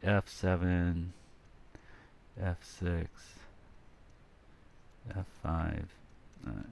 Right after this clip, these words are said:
actually, let's draw 'em over here. We got F seven, F six, F five, F four,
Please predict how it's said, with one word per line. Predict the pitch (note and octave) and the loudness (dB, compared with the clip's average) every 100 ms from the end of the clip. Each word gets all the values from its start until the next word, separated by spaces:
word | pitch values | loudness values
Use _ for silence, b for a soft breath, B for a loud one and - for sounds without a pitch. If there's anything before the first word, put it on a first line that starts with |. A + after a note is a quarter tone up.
| - | -4
actually, | F2 - - | -4 -6 -4
let's | F#2+ - | -4 -4
draw | - F2+ | -4 -2
'em | D#2+ - | 0 -2
over | - - | -4 -8
here. | - - - - B B B B B - | -8 -6 -6 -10 B B B B B -8
We | |
got | F2+ E2+ - | -4 -4 -2
F | G2+ G2+ | -2 -2
seven, | - - F2 F2+ F2 E2+ F2 E2+ - - - - - B B B B - - - - - - - - - - - - - - | -4 -2 0 2 2 2 -2 -6 -14 -20 -20 -20 -20 B B B B -20 -20 -20 -20 -20 -20 -20 -20 -20 -20 -20 -20 -20 -14
F | F#2+ - - | -14 -14 -8
six, | F#2 F2 F2 - - - - - - - - - - - - - B B B B B - - - - A2 | -2 -2 -4 -10 -18 -16 -16 -16 -20 -20 -20 -20 -20 -20 -20 -20 B B B B B -20 -20 -20 -16 -10
F | G2 - - | -10 -10 0
five, | F#2 F2+ F2+ F2 F2 E2+ E2+ - - - - - - - - B B B B - - | 4 4 4 4 4 2 -2 -8 -20 -20 -20 -20 -20 -20 -20 B B B B -20 -20
F | - - - - | -20 -20 -20 -8
four, | G2+ F#2 F2+ F2+ F2 F2+ | -6 -4 -2 -2 -2 -4